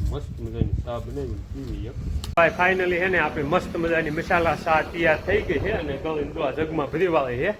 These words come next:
અને આપણે ચા હે ને ભાઈ બહાર નથી પીવાની, ચા પીવાની છે દુકાનની અંદર જઈને. કેમ કે હે ને કંટાળો ચડતો ને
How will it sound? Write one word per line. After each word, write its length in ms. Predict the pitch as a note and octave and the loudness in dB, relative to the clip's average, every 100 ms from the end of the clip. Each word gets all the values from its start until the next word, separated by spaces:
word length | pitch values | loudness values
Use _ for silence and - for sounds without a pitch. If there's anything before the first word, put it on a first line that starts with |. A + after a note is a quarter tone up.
| - - - - | -8 -20 -14 -6
અને 140 | B2 | -2
આપણે 280 | C3+ E3+ D3+ | 0 0 -2
ચા 260 | F3 F3+ F#3 | 2 4 4
હે 40 | |
ને 100 | G3+ | 2
ભાઈ 180 | D#3+ D3 | 0 0
બહાર 340 | C3 E3 G3+ G3+ | 4 6 6 4
નથી 220 | G#3 F3+ | -2 -2
પીવાની, 420 | D3 C3+ C3+ A3 - - - - - | -4 -4 -2 -2 -4 -16 -20 -10 2
ચા 180 | E3+ F3 | 6 6
પીવાની 420 | F3+ F3+ F#3 D#3 | 2 -2 -2 -2
છે 200 | D#3+ C3+ | -4 -4
દુકાનની 520 | F3 G3+ F#3 F3 C#3+ | 0 2 4 2 0
અંદર 380 | D#3 F#3+ E3+ B2 | 0 2 2 2
જઈને. 260 | C#3 C#3 - - - | 0 -2 -6 -14 -10
કેમ 160 | C#3 | -8
કે 260 | D#3 E3 D#3 | -6 -6 -4
હે 120 | F#3 | -2
ને 200 | E3+ A#2+ - - - - | -2 -6 -10 -18 -14 -8
કંટાળો 460 | E3+ G3 F#3+ G3 | -4 0 2 2
ચડતો 400 | F#3+ G#3 G#3 A#3 | 0 -2 -2 -4
ને 100 | G#3 | -2